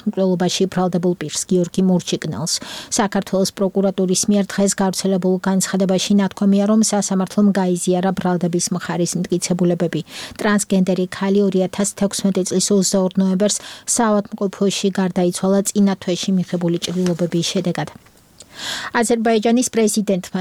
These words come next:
ილჰამ ალიევმა ბრიუსელში ვიზიტის დროს გააუქმა შეხვედრა ევროპარლამენტის პრეზიდენტთან, ანტონიო ტაიანისთან, რომელმაც უმასპინძლა შეხვედრას აზერბაიჯანში ადამიანის უფლებების დარღვევის პრობლემაზე.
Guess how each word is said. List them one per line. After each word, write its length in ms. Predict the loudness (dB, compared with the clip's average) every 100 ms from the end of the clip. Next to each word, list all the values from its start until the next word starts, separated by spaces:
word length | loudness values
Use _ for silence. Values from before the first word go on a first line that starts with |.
| 0
ილჰამ 300 | -2 2 2 4
ალიევმა 420 | 4 4 4 4 2
ბრიუსელში 600 | 0 0 0 -2 -2 0 0
ვიზიტის 400 | 0 -2 -4 -4
დროს 180 | 0 0 2
გააუქმა 480 | 2 4 2 2 0 0
შეხვედრა 460 | 0 -2 -2 0 0 0
ევროპარლამენტის 840 | 0 -2 -2 0 2 2 2 -2 2
პრეზიდენტთან, 760 | 2 2 0 0 -2 -2 -2 0
ანტონიო 400 | 0 2 4 4 2
ტაიანისთან, 640 | 0 2 2 0 -2 -4 -6 -8 -16 0
რომელმაც 300 | 2 2 2 2
უმასპინძლა 640 | 2 0 0 0 2 2 2 0
შეხვედრას 540 | -2 0 0 0 0 2
აზერბაიჯანში 720 | 0 0 0 0 2 0 0 0 2
ადამიანის 540 | 4 4 4 2 0 -2
უფლებების 500 | -4 -4 -2 -2 -2 0
დარღვევის 560 | -2 0 0 2 0 -2 -2
პრობლემაზე. 640 | -2 0 -2 -2 -4